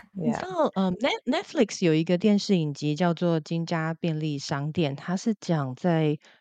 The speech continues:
多伦多的一个韩国移民的第一代跟第二代家庭的故事，是一个喜剧嘛。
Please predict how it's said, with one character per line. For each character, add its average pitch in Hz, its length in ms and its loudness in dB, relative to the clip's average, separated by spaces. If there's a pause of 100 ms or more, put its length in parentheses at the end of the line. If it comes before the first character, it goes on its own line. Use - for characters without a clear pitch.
(160)
多 208 180 4
伦 165 220 4
多 165 160 2
的 156 120 2
一 175 120 -4
个 160 120 0
韩 143 520 -4
国 139 260 -2
移 147 180 -4
民 139 280 -4
的 139 180 -4
第 151 180 -6
一 156 60 -4
代 151 220 -2
跟 147 180 -4
第 147 160 -4
二 135 120 -2
代 135 220 -4
家 135 200 -4
庭 135 240 -10
的 127 180 -6
故 147 180 -4
事， - 300 -8
是 - 160 -4
一 156 60 0
个 147 80 -4
喜 - 320 -10
剧 - 240 -8
嘛。 - 160 -10